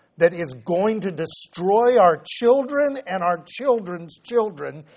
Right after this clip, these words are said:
because it immunizes them, gives them just enough of the dead virus of Christianity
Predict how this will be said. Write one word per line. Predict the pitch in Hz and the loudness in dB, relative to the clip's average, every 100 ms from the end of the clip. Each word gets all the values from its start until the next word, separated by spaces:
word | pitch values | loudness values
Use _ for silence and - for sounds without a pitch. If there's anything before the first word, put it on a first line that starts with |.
| _ _ - | _ _ -8
because | 185 - 202 196 214 | -8 0 2 2 -2
it | 196 - | -6 -8
immunizes | 269 285 294 262 202 165 156 151 117 143 113 | -4 -2 -2 -2 -2 0 -2 -4 -10 -16 -8
them, | 156 120 _ _ | -8 -8 _ _
gives | 180 151 | -6 -6
them | 165 143 123 | -8 -10 -14
just | - 208 226 - 214 | -6 -6 -6 -10 -12
enough | 190 175 170 165 - _ _ | -10 -6 -4 -4 -8 _ _
of | 160 139 120 | -4 -4 -6
the | 131 | -12
dead | 113 110 139 160 156 123 107 | -14 -12 -8 -6 -8 -12 -6
virus | 147 143 135 120 110 - | -2 -2 -4 -12 -18 -20
of | 120 110 | -20 -20
Christianity | - 180 - - 147 135 127 113 104 101 92 | -20 -20 -20 -20 -20 -20 -18 -20 -20 -20 -20